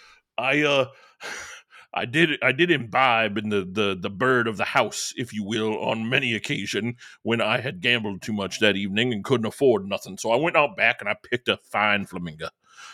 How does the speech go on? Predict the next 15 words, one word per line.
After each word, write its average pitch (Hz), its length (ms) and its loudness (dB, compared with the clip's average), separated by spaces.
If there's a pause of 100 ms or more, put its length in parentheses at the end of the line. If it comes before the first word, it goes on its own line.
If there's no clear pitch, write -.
(220)
and 104 140 2
I 104 280 0
plucked - 320 -6
it, - 240 -4 (300)
and 107 140 -2
I 98 140 4 (120)
put - 200 0
it 107 80 0
on 98 200 0
a 95 80 -6
spit, - 600 -6 (320)
and 101 160 -2
I 110 140 4
roasted 101 520 0
that 98 160 2